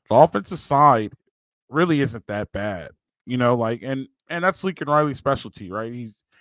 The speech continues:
he's an offensive guru. You can tell that he put a lot into the offense. And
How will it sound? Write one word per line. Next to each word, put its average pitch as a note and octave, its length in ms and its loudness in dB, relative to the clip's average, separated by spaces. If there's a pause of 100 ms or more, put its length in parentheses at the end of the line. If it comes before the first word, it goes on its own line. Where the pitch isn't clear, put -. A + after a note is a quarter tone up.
(120)
he's B2 160 -6
an B2 80 -4
offensive C3 420 2
guru. C3 380 -4
You A#2+ 160 -6
can A2 100 -8
tell C3 200 0
that A#2 100 0
he A2 40 -10
put A#2+ 160 -4
a G2+ 40 -4
lot A#2 200 -4
into A#2 140 -14
the G#2 100 -12
offense. A#2 500 -8
And G2+ 160 -20